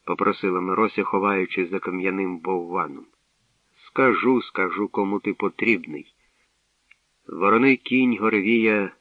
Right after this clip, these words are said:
толочив копитами степову тирсу ковилу,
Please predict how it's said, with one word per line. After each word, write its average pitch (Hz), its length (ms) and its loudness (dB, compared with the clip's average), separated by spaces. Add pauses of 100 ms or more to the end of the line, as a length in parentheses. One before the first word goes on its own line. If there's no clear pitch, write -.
(380)
толочив 101 560 2
копитами 95 560 -2
степову 98 500 -2
тирсу 101 440 0
ковилу, 90 540 0